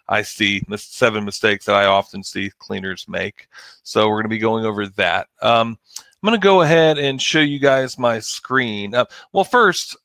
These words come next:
let's go ahead and, and talk about this. I mean, uh, services that are doing good and services that are doing bad. Maybe even preface everything with that from the talks that I've had from cleaners just all over the place. I'm finding that,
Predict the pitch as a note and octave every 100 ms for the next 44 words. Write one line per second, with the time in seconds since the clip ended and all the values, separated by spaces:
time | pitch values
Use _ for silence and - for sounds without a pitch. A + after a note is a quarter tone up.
0 | _ - E3 F3 F#3+ F3 D#3+ D3 C3 C3
1 | B2 A#2 D3 C3 A2+ G#2+ - G2+ F#2+ G2
2 | A2+ A2+ A2+ A#2 A2 _ _ _ _ -
3 | _ _ C3+ C3+ C3 C3 A2+ C2+ D2+ E2+
4 | - - F3 D#3+ - D3+ C#3+ C3+ B2+ C#3+
5 | C3 A#2+ B2+ C3 C3 A#2+ - C3 A#2+ -
6 | A#2 A2 A2 A#2 A2 G#2 F#2+ F#2+ F2 F#2+
7 | G#2+ A2+ A2 G2+ G2 - A#2+ A2 G#2+ -
8 | G#2+ G#2 - G#2+ G2 G#2+ G2 F#2 - F#2+
9 | - - A#2+ A2+ - A#2 G#2+ G#2+ - A2
10 | G#2+ G#2+ G#2+ - G#2+ G2+ G2+ - - _
11 | - B2+ A#2+ A2+ A2 - G#2+ G#2+ - G#2+
12 | A2 A2 A2+ G#2 G2+ - F#2+ F#2 G2 -
13 | - _ _ - B2+ A#2+ - B2+ B2 A#2+
14 | A#2 A2+ G#2 A2 G#2+ G#2